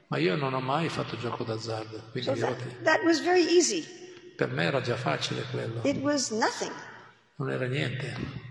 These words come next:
Speaker 2: Yes? So who has something in bhakti that is so easy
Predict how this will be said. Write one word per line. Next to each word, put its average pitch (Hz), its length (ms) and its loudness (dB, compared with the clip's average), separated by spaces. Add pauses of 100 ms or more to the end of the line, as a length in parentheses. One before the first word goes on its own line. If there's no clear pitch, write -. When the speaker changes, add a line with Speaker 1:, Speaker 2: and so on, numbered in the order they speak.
(180)
Speaker 2:
Yes? - 420 -6
So - 180 4
who 339 200 10
has 339 200 12
something 320 460 6
in 277 140 8
bhakti 254 480 6
that 226 160 8
is 214 140 8
so - 580 6
easy 285 640 8